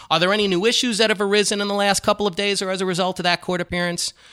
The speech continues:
So I think, again, this particular listener's question was, is it, you know, do I have a general practice lawyer,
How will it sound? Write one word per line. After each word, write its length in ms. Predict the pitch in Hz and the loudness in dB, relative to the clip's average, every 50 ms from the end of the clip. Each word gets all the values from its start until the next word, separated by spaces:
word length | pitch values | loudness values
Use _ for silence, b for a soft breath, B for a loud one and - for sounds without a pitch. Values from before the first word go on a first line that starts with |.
| B B B B B | B B B B B
So 200 | B - 220 220 | B 0 2 2
I 80 | 233 | 2
think, 180 | 226 254 254 233 | 2 2 0 0
again, 460 | 226 170 233 247 240 226 208 180 160 | 0 0 2 4 4 6 4 4 2
this 220 | - 254 302 - - | 0 -2 -2 -2 -2
particular 580 | - 359 - - 285 277 - 262 233 220 208 | -4 -4 -2 0 0 0 0 2 2 2 4
listener's 540 | 190 175 175 170 165 - 175 165 156 156 - | 4 4 4 4 4 4 4 2 2 2 0
question 580 | - - 160 147 143 - - - 151 143 139 135 | 0 2 4 4 4 2 0 0 0 0 2 2
was, 720 | 123 131 127 127 127 123 123 127 117 - - - - - - _ b b b b b b b b b b b b | 4 6 6 6 6 4 4 2 2 2 2 0 0 -2 -6 _ b b b b b b b b b b b b
is 260 | 165 180 202 208 190 | 2 4 4 4 4
it, 300 | 220 226 226 220 214 - _ _ _ _ - | 4 4 4 4 2 0 _ _ _ _ -10
you 140 | 147 147 160 | -4 -2 2
know, 140 | 151 147 | 2 2
do 220 | 135 113 185 202 214 | 4 4 4 4 6
I 140 | 220 220 214 | 6 4 4
have 140 | 220 214 | 4 2
a 60 | 190 160 | 2 2
general 400 | - 156 160 160 156 151 147 143 | 2 2 4 4 4 4 2 2
practice 500 | - 160 147 135 131 - - 123 - - | 2 2 2 2 2 0 -2 -2 -2 -2
lawyer, 440 | 123 110 107 98 98 117 151 175 | -2 -2 -2 -2 -2 -4 -6 -8